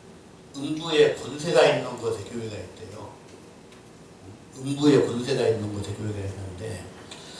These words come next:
우리는 요한계시록 이십 장을 통해서, 아, 이 사망과 음부는 불못에 들어갈 장소다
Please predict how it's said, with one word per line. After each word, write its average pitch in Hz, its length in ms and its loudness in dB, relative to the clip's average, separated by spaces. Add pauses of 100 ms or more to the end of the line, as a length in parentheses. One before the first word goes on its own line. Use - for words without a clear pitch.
(520)
우리는 131 560 4 (100)
요한계시록 135 960 4
이십 - 260 -4
장을 110 280 0
통해서, 117 680 -2 (1400)
아, - 60 -12 (280)
이 117 160 -2
사망과 147 880 6
음부는 120 540 0 (200)
불못에 143 720 6
들어갈 110 580 -2
장소다 101 1040 -4